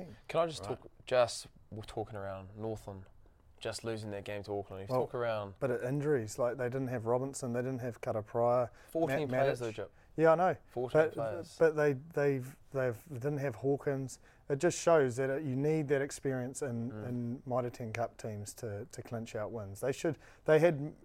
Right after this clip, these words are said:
Speaker 3: ample
Speaker 1: Yeah.
Speaker 3: opportunity to win that win that game.
Speaker 1: Yeah. If you talk around experience, right, like, so Simon Hickey came to our house quite a bit as well, and being able to have, you know, they talked around solutions around,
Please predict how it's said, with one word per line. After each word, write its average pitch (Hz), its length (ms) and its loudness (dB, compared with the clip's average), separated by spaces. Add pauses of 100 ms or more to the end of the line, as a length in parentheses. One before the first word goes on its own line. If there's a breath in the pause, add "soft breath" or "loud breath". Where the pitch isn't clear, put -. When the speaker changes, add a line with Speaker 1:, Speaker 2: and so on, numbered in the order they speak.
Speaker 3:
ample 170 280 6
Speaker 1:
Yeah. 151 40 10
Speaker 3:
opportunity 139 640 2 (460 soft breath)
to 147 180 6
win 131 260 2
that 120 200 -2 (320)
win 123 180 -4
that 113 180 -6
game. 120 100 -4 (100)
Speaker 1:
Yeah. 101 60 -12 (180)
If 123 60 -12
you - 60 -12
talk - 180 -4
around 110 120 0
experience, 101 360 -4
right, 101 160 0
like, 95 160 -10
so 95 240 -4 (120)
Simon 98 280 0
Hickey 104 220 -6
came 101 220 -12
to 101 100 -16
our 101 60 -12
house 98 200 -10
quite - 220 -8
a 98 40 -10
bit 98 120 -8
as 98 120 -12
well, 98 120 -2
and 98 160 -8
being 101 120 -6
able 95 120 -6
to 98 40 -10
have, 95 220 -8 (200)
you 95 60 -12
know, 92 80 -6
they 104 80 -2
talked - 260 -10
around 98 120 -6
solutions 101 520 -6
around, 95 460 -4